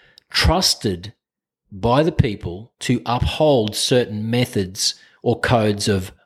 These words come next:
of conduct and codes of ethics, and that they shall do all in their power to consider the best interests of the patient at all times and to not engage in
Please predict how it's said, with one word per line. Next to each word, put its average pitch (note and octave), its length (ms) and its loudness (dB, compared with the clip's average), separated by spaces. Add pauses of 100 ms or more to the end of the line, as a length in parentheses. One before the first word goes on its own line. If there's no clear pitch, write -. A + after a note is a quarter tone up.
(100)
of G#2+ 200 2
conduct G#2+ 580 0
and G2 120 -6
codes G#2 320 0
of F#2 180 -4
ethics, - 600 -2 (1500)
and A#2 240 2
that A#2 160 -4
they C3 220 0
shall B2+ 360 2
do B2 440 0 (260)
all F3 300 4
in E3 120 0
their A2+ 160 0
power G2 520 0
to - 180 -6
consider B2+ 520 -2
the G2 120 -4
best C3 580 -2
interests B2+ 640 -2
of G#2+ 240 -2
the F2+ 60 -12
patient D3 640 0
at F#2+ 100 -4
all G#2 180 0
times A2+ 760 0 (440)
and A#2 200 0
to B2+ 120 2
not A#2 480 2
engage G#2+ 680 -2
in G#2 160 -2